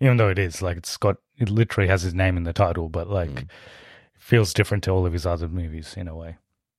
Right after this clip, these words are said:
Speaker 1: But first, we'll talk about another movie in the D C universe, which is Aquaman and the Lost Kingdom.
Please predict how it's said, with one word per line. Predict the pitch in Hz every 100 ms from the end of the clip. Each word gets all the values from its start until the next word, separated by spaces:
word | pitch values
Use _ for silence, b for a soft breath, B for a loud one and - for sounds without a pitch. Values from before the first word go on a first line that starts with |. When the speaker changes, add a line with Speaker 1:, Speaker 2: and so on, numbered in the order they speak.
| _ _ B B B B B B B _ _
Speaker 1:
But | 120
first, | - 185 -
we'll | 127
talk | 135 -
about | 107 107 101
another | 120 110 120
movie | 120 107 92
in | 92
the |
D | 90 98
C | -
universe, | 95 85 80 85 120 -
which | -
is | 90 82
Aquaman | 95 - 95 90 85 92
and | 104
the | 87
Lost | 90 85 - -
Kingdom. | - 104 92 87 156